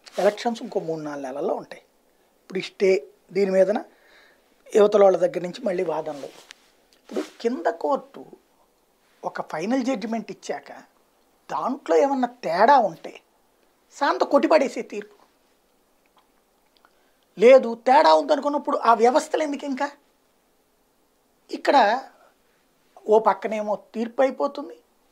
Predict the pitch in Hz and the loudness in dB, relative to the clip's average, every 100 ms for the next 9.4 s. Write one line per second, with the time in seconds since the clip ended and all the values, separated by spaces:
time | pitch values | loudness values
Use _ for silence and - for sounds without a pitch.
0 | - 254 285 277 277 277 311 294 254 254 | 0 2 2 0 0 0 0 -2 0 0
1 | 254 269 - 240 269 262 269 240 226 - | -2 0 -2 -2 -4 -2 -2 -4 -8 -12
2 | - 143 - - _ _ _ _ _ _ | -14 -14 -18 -20 _ _ _ _ _ _
3 | _ _ _ - - 339 311 302 254 254 | _ _ _ -14 -4 -2 -2 -4 -2 0
4 | 233 247 240 226 226 240 208 165 156 - | 0 0 0 2 0 0 0 -2 -8 -14
5 | - - _ _ _ _ _ _ _ _ | -20 -20 _ _ _ _ _ _ _ _
6 | _ _ _ _ 262 277 254 - - 247 | _ _ _ _ 0 2 2 -2 -2 0
7 | 269 285 - 226 220 233 214 233 226 226 | 2 2 2 0 0 0 -2 -2 2 2
8 | - 175 - - _ _ _ _ _ 247 | 0 -10 -10 -16 _ _ _ _ _ -4
9 | 254 247 233 | 0 0 0